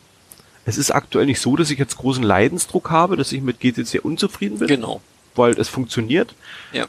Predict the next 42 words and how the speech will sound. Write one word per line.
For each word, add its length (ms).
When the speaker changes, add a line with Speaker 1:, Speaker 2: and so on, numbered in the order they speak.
Speaker 1:
Äh, 600
ich 180
verspreche 560
mir 580
primär 460
vom 200
G 140
C 220
Wizard 260
erstmal, 400
dass 220
ich, 300
dass 160
ich 140
das, 280
dass 140
es 120
übersichtlicher 680
wird 260
und 180
dass 160
ich 160
halt 340
selber 280
mir 140
mal 160
sortieren 500
kann. 180
Also 200
diese, 640
mir 160
selber 320
Funktionen 480
legen, 200
wo 80
ich 120
weiß, 240
die 80
werde 140
ich 100
brauchen, 420
die, 440